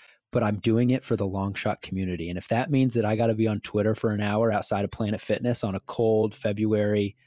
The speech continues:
March, wherever we are, day, I'm gonna do it because I care about my craft. And my craft is no longer shooting corner threes for, you know,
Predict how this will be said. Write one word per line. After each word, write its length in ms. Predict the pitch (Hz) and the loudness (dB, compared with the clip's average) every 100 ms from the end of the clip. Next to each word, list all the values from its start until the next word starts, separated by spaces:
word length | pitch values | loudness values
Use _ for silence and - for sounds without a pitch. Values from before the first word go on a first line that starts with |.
| _ - | _ -4
March, 440 | 107 107 - - | 0 0 -2 0
wherever 320 | 107 104 107 | 2 2 2
we 140 | 104 104 | 0 2
are, 300 | 101 98 - - | 2 0 -4 -6
day, 420 | 104 101 113 165 _ _ _ _ _ _ - | -2 2 0 -2 _ _ _ _ _ _ -6
I'm 80 | 123 | 0
gonna 180 | 127 | 0
do 200 | 107 117 | 2 2
it 140 | 101 - _ - | 0 -4 _ -20
because 200 | - 107 | -8 -4
I 80 | 104 | -2
care 300 | - 123 120 | 0 2 2
about 220 | 113 110 | 2 -2
my 100 | 98 | -4
craft. 580 | - 101 85 - - _ _ - - | -4 -4 -4 -6 -14 _ _ -20 -6
And 80 | 113 | -2
my 100 | 113 | -2
craft 460 | - 127 127 139 | 0 0 0 0
is 120 | 127 107 | -2 0
no 180 | 117 120 | 2 2
longer 580 | 110 107 104 101 95 - _ - | 2 0 0 -2 -4 -8 _ -8
shooting 380 | - 123 110 | -2 0 0
corner 380 | 104 - 113 104 | -2 -2 0 0
threes 480 | 98 107 113 110 95 | -2 0 2 2 0
for, 400 | - 95 87 - _ _ _ | 0 0 0 -4 _ _ _
you 100 | 110 | -4
know, 240 | 85 82 | -2 -6